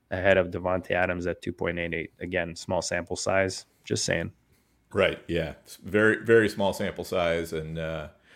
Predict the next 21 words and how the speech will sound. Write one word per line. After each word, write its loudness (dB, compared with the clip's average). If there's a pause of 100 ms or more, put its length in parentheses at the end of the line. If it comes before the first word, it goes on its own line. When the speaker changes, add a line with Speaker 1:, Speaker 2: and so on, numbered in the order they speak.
(380)
Speaker 2:
you -8
know, -8 (680)
basically -2
teams -8
were, -4
uh, -6
you -6
know, -6 (140)
um, -8 (960)
Davante 2
Adams -4
is -10
gonna -4
get -4
the, -4
the -10
better -4
coverage -8
anyway. -8
So, -8 (500)
uh, -14